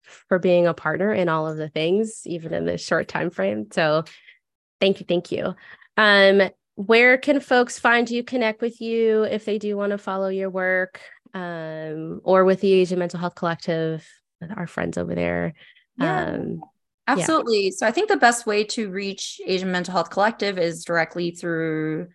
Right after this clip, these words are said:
Speaker 2: um, Instagram, um, or on their website. Um, I think there's various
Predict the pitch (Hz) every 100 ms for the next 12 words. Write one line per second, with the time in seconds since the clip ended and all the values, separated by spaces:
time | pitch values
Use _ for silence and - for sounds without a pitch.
0 | _ _ _ - 180 160 180 - 220 220
1 | 233 262 262 - 180 170 160 160 156 -
2 | 170 165 165 165 165 - 160 160 151 151
3 | 160 - 196 226 226 - 180 165 165 175
4 | 175 165 165 156 - 151 156 156 151 151
5 | - -